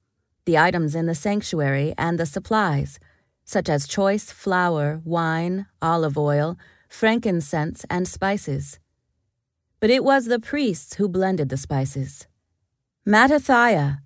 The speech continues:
a Levite and the oldest son of Shallum the Korahite, was entrusted with baking the bread used in the offerings. And some members of the clan of Kohath were in charge of preparing the bread to be set on the table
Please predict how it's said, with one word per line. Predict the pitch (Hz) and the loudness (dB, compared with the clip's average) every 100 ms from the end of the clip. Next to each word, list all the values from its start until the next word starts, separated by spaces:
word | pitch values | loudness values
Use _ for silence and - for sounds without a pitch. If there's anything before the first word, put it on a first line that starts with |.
| _ - | _ 2
a | 220 | 4
Levite | 247 294 214 156 156 147 | 4 2 2 2 2 0
and | 190 185 | 0 2
the | 180 | 2
oldest | - 233 254 262 262 | 2 2 2 0 -2
son | - - 196 165 | -4 0 2 2
of | 156 | 0
Shallum | - 214 202 185 170 | -2 0 2 2 0
the | 170 | -2
Korahite, | - 208 165 160 151 147 - _ _ _ - | -2 0 2 2 2 0 -6 _ _ _ -2
was | 226 233 | 0 2
entrusted | 247 247 277 - 269 | 0 0 -2 0 0
with | 214 202 | 0 0
baking | 185 214 233 226 208 | 0 0 0 0 2
the | |
bread | 196 220 202 151 | 0 0 0 0
used | 143 165 170 | -2 -2 -2
in | 175 | -2
the | 165 | 0
offerings. | 170 180 165 147 143 - - _ _ _ _ _ _ _ - | 0 -2 -2 -2 -2 -4 -10 _ _ _ _ _ _ _ 0
And | 190 | 2
some | 180 226 220 208 | 2 2 4 4
members | 170 147 147 | 2 2 0
of | 147 143 | 0 -4
the | |
clan | 147 - 175 160 | -4 0 0 0
of | 143 | -2
Kohath | - 202 202 143 131 - - | 0 2 2 2 -2 -4 -4
were | 165 | -2
in | 160 151 | 0 -2
charge | - 170 165 | 0 2 2
of | 156 143 | 0 -2
preparing | 170 185 190 180 156 | -4 0 0 2 0
the | |
bread | 143 147 139 139 _ _ _ - | 0 0 0 -4 _ _ _ -4
to | 220 | -2
be | 208 | 0
set | 202 226 226 | 0 0 2
on | 240 | 0
the | 233 | -2
table | 226 202 - 151 | -2 -2 -2 -6